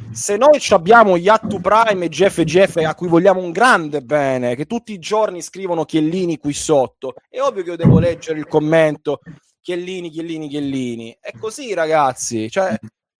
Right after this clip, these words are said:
io tra l'altro ai dottori che, <laughs> eh, di, che io vi ho nominato, dico, limitate un pochino, perché altrimenti, no? Ripetere tutti i giorni la stessa cosa è una rottura di coglioni, eh, ma lo, lo sono il primo a dire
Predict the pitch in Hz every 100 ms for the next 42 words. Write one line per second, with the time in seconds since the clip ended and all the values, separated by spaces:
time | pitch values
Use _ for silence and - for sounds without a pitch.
0 | _ - _ _ _ _ _ 247 269 196
1 | 175 190 208 175 165 156 160 156 160 160
2 | - 208 226 190 165 151 139 135 135 135
3 | - - - - - _ - - 156 156
4 | 151 147 147 151 151 147 - 170 175 165
5 | 160 160 135 139 208 180 - _ - 285
6 | 294 285 294 214 180 175 165 180 165 175
7 | 170 226 - 277 277 311 226 220 - 202
8 | 196 220 262 262 _ _ - - _ _
9 | - 208 254 233 214 208 269 262 202 214
10 | 190 175 180 220 226 277 226 220 226 208
11 | 208 196 170 165 165 180 170 156 160 240
12 | 269 240 147 135 135 135 _ - - 139
13 | 151 147 - 151 131 - 269 180 147 135
14 | 151 139 131 131